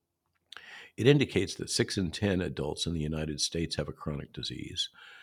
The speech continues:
four in ten adults in the United States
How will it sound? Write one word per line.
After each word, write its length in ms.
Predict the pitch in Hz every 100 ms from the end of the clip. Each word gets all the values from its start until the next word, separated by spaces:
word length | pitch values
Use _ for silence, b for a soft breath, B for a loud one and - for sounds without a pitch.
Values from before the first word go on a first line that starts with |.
| B
four 320 | _ - 117 127
in 180 | 85
ten 420 | - 82 80 82 85 - b b -
adults 440 | 73 82 80 -
in 80 | 80
the 80 | 78
United 400 | 76 73 71 64
States 460 | - 71 71 -